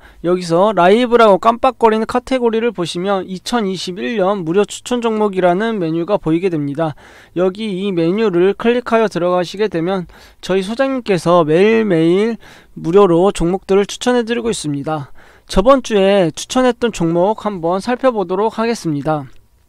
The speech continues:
일월 팔 일 금요일 무료 추천 종목주 한번 들어가 보도록 하겠습니다.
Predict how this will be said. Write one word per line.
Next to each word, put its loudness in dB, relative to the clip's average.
일월 2
팔 0
일 0
금요일 0
무료 -4
추천 -8
종목주 -4
한번 -2
들어가 2
보도록 0
하겠습니다. -2